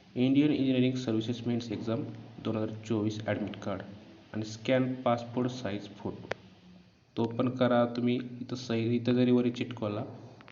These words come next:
ठीक आहे, तरी पण सेपरेट टाका तुम्ही. तोच फोटो चिटकवायच्या आधी त्याचं स्कॅन करा, ठीक. आणि स्कॅन करा, एक ओकेन स्कॅनर आहे, ओकेन स्कॅनर,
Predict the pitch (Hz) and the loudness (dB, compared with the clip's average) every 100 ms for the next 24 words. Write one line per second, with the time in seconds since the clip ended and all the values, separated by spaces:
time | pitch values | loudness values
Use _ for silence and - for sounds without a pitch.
0 | - 120 - 120 - - - - - 123 | -10 -8 -6 -8 -12 -20 -20 -20 -8 -4
1 | 113 123 120 - 120 - 117 - 117 113 | -2 0 -2 0 -2 0 -4 -2 -2 -2
2 | 117 104 107 110 - - - - - 143 | -4 -6 -8 -8 -12 -18 -20 -14 -2 -2
3 | - - 123 131 - - - - 127 - | 0 0 0 0 -4 -6 -16 -16 -10 -2
4 | 113 113 113 120 117 - 113 117 113 - | 0 2 0 -2 -4 -8 -6 -6 -6 -2
5 | 117 120 120 110 135 - - - - - | 0 0 0 -2 -4 -8 -16 -20 -20 -20
6 | _ - 113 - - - _ - 120 127 | _ -12 -12 -12 -20 -20 _ -4 0 0
7 | 127 127 - - - - - - - _ | -2 -6 -14 -20 -20 -20 -20 -20 -20 _
8 | _ _ _ - - 131 127 131 123 113 | _ _ _ -18 -4 2 4 4 2 0
9 | - - 117 - - 127 - 135 127 - | -2 -4 -4 -4 -4 -2 0 0 0 -2
10 | 131 117 113 110 110 - - - - 101 | 0 2 2 0 -4 -10 -16 -20 -14 -12
11 | - 101 - - 95 104 | -8 -6 -6 -8 -6 -6